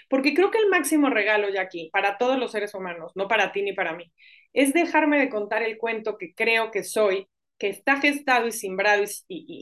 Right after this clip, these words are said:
y, y nacido en mis padres, y en mi familia, y en mi constructo social, y en mi escuela, y que priva muchas veces de que la persona reconozca áreas poderosísimas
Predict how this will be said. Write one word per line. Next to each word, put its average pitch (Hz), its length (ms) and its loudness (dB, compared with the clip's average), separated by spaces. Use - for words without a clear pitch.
y, - 20 -10
y 185 40 -8
nacido 190 720 2
en 185 140 -6
mis 180 140 -10
padres, - 440 -10
y 214 80 0
en 214 100 2
mi 208 140 2
familia, 269 760 4
y 226 80 0
en 220 60 0
mi 214 120 0
constructo 220 560 -4
social, 254 460 2
y 240 40 2
en 202 100 0
mi 190 100 -2
escuela, 240 760 2
y 208 120 -14
que 240 120 4
priva 330 400 4
muchas 285 340 0
veces 233 260 -2
de 214 120 -4
que 202 80 -2
la 190 160 0
persona 226 480 -2
reconozca 220 840 -2
áreas 226 800 2
poderosísimas 240 1500 6